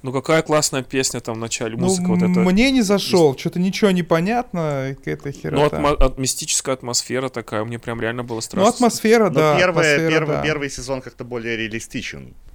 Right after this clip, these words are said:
Speaker 3: Второй он уже такой был, да.
Speaker 1: А «Санта-Барбару»?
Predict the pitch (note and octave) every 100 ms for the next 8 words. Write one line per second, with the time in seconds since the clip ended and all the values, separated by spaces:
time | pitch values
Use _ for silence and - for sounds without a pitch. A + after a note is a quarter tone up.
0 | - - - F2 F#2+ G2+ F#2+ F2+ E2+ F2
1 | E2 D#2+ D#2 D#2 - D2+ D2 D2 C#2 C#2
2 | - - - C2 - - - - - -
3 | - B2+ E3 D3 C#3+ B2+ C3 B2 A#2+ A2